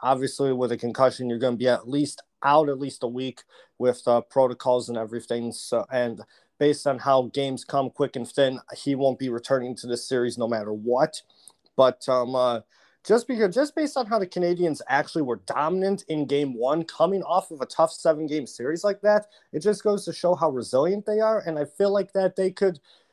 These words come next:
take the mo-, I feel like that they could take the series again against Winnipeg in six.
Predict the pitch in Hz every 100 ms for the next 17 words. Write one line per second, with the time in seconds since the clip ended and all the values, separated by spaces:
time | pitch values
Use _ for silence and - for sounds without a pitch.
0 | - 202 208 208 185 185 170 180 196 214
1 | 208 196 180 190 196 185 190 175 - 180
2 | 185 156 160 160 147 151 156 160 - 160
3 | 170 170 156 143 - 156 - -